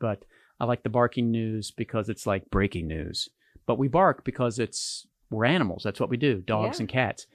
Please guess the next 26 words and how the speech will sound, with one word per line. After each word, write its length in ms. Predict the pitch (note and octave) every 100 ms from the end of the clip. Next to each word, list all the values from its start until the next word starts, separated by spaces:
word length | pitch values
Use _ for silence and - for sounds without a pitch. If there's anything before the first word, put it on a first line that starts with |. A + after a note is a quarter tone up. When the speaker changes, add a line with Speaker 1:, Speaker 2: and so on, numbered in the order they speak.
| _ _ _ _ _ -
Speaker 1:
Big 180 | E3+ D#3
event 320 | C3+ D3 C#3
coming 320 | - C#3 C3
up. 240 | B2 B2 - _ _ -
It's 280 | C3 B2 -
November 400 | A#2 A#2 D3 C3+
ninth, 400 | B2+ A2+ A2 - -
our 200 | A2 G#2 -
Day 400 | C3+ B2 B2+ B2+
of 220 | B2 G#2+ -
Giving 540 | B2+ G#2+ G#2 G#2 G2+ - _ _ -
telethon. 840 | - C3 A#2 G#2+ - G2+ F2+ F#2 F#2+ _ _ -
That's 300 | B2 A#2+ -
where 140 | B2+ A2+
all 240 | C3 B2
your 180 | C3+ C3
gifts 360 | A2+ A#2+ A2+ -
and 200 | B2+ A2
donations 840 | A2+ G#2+ A#2+ A#2+ - A2+ A2 -
to 360 | - D#3 D3 C#3 -
our 160 | A#2
wonderful 640 | A2 A2+ B2 B2 - B2 A#2
organization 840 | A2+ A2 A#2 G#2+ A2 G#2 A#2+ G#2+ G2+
will 140 | B2
be 140 | B2 A#2+
matched 480 | A2 G#2+ A2 -